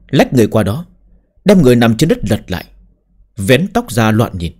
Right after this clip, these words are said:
lập tức cất tiếng kêu sợ hãi. "Đạo, đạo gia!" Tây Môn Tinh Không đứng ở một cửa động ở vách núi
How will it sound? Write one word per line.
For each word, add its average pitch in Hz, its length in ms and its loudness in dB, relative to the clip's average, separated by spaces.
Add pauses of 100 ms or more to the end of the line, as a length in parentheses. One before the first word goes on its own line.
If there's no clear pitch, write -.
(520)
lập 123 260 2
tức 220 140 -2
cất 220 180 -2
tiếng 190 220 0
kêu 113 160 2
sợ - 240 -6
hãi. 85 200 -12 (1300)
"Đạo, - 140 -6 (960)
đạo 156 240 2
gia!" 165 220 0 (2000)
Tây 143 120 2
Môn 131 260 2
Tinh 127 140 2
Không 123 260 2
đứng 135 140 2
ở 233 60 2
một 107 200 -2
cửa 107 180 2
động 101 220 -2
ở 113 100 0
vách - 180 -2
núi 139 180 0